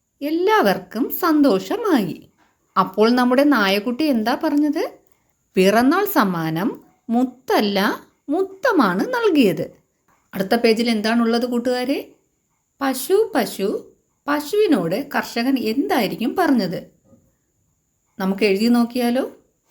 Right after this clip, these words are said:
ആദ്യത്തെ ചിത്രത്തിൽ കർഷകൻ എന്തായിരിക്കും പറഞ്ഞത്? "പശു, നീ ഇവിടെ നിൽക്കൂ." അടുത്ത ചിത്രത്തിൽ നോക്കിക്കേ കൂട്ടുകാരെ, കർഷകൻ പശുവിനെ കുളിപ്പിച്ചുകൊണ്ടിരിക്കുകയാണ്. അവിടെ എന്താവും പറഞ്ഞത്? "പശു,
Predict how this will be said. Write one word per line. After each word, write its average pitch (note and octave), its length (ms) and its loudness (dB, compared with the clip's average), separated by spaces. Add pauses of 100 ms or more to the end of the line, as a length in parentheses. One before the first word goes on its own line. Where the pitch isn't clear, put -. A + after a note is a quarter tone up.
(100)
ആദ്യത്തെ F#3+ 380 2
ചിത്രത്തിൽ C4+ 420 0
കർഷകൻ A#3+ 460 2
എന്തായിരിക്കും C4+ 580 2
പറഞ്ഞത്? C4+ 600 0 (600)
"പശു, A#3 540 2 (220)
നീ B3+ 160 4
ഇവിടെ G#3 300 4
നിൽക്കൂ." D4 600 0 (720)
അടുത്ത G3 300 0
ചിത്രത്തിൽ C4 340 0
നോക്കിക്കേ C4+ 320 -2
കൂട്ടുകാരെ, D#4 680 -4 (760)
കർഷകൻ A3+ 480 -2
പശുവിനെ A3+ 400 0
കുളിപ്പിച്ചുകൊണ്ടിരിക്കുകയാണ്. B3+ 1300 0 (560)
അവിടെ F3+ 240 -2
എന്താവും B3 420 4
പറഞ്ഞത്? C4 520 0 (420)
"പശു, G#3+ 460 0